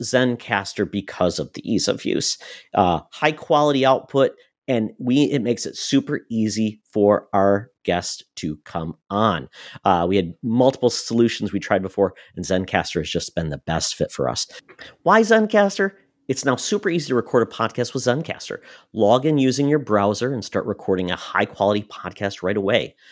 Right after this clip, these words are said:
Record studio-quality sounds and up to four K video with your guests. Feel a sense of zen knowing Zencastr's multi-layered backups ensure you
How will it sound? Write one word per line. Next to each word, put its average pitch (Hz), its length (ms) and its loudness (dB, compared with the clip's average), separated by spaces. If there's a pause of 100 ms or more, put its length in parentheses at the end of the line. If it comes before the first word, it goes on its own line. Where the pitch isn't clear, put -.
(160)
Record 98 340 -4
studio-quality 135 800 0
sounds 120 400 -4
and 101 80 -8
up - 100 -12
to 87 80 -12
four 110 300 0
K 123 240 -2
video 92 320 0
with 104 180 -2
your - 80 -10
guests. - 460 -6 (340)
Feel 165 260 4
a 123 60 4
sense 156 300 -2
of 175 80 -10
zen 180 320 0
knowing 107 240 0
Zencastr's 156 760 -4 (240)
multi-layered 95 800 0
backups 87 400 -4 (180)
ensure 110 240 -2
you 107 160 2